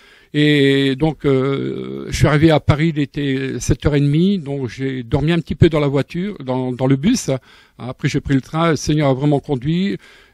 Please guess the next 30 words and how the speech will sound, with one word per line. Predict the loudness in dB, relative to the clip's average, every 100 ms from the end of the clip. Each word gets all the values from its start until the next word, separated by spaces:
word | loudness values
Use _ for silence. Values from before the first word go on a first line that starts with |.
| -14
euh, | -10 -6 -6 -4
je | -4
suis | -4 -6 -6 -6 -6
à | -2
côté. | 0 2 2 4 0 -10 _ _ _ _ -8
Et | -4 -2 -2
je | 0 4
peux | 6
dire | 6 4
que, | 2
euh, | 2 2 -2 -2 -4 0
la | 0
prédication, | 4 4 4 2 0 0 0 -2
ça | -2
a |
été, | -4 -2 -2
euh, | 0 -2
vraiment, | -2 -2 0 0 0 -2
euh, | -4 -8 -10 0
poignant, | 4 6 4 0
ça | -8 -12
a |
été | -2 -2
vraiment, | 0 -2 -2 -4 -12
euh, | -16 -14 -6 6
profond. | 6 6 2 0 _ _ _
Je | -2
peux | 0
dire | 0 -2
que | -4 -12